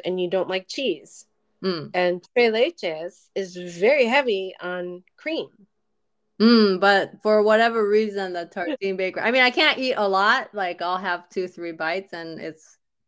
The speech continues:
Speaker 2: um, but I w-, I was, I remember the first time I had it years ago, I was, like, wowed. You know,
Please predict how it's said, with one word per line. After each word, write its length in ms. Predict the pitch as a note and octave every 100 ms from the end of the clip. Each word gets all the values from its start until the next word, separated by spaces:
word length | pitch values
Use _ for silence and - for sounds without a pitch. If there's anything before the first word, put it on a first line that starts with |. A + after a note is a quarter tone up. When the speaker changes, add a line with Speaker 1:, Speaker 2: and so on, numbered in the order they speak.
| _ _ _ _ _ -
Speaker 2:
um, 300 | F3 D#3 D3+
but 180 | E3+ F3+
I 120 | F3
w-, 200 | F#3 F#3+
I 160 | F3+ F#3
was, 320 | F3 F3 F3+ -
I 80 | F3
remember 580 | F#3 F#3 F#3 G3 F3+
the 140 | E3 D#3+
first 340 | - F3 -
time 200 | F3 D#3+
I 120 | D3+
had 300 | D#3+ E3 D#3
it 100 | C#3+
years 280 | D3 D#3+ D#3+
ago, 280 | D#3 D3 C#3+
I 160 | C#3+ C#3+
was, 220 | C#3 C#3+
like, 220 | D3 C#3+ _ -
wowed. 540 | D3 C3+ C3+ G#1+ - _ _ _ _ _ _ _
You 140 | E3 C#3+
know, 220 | A#2+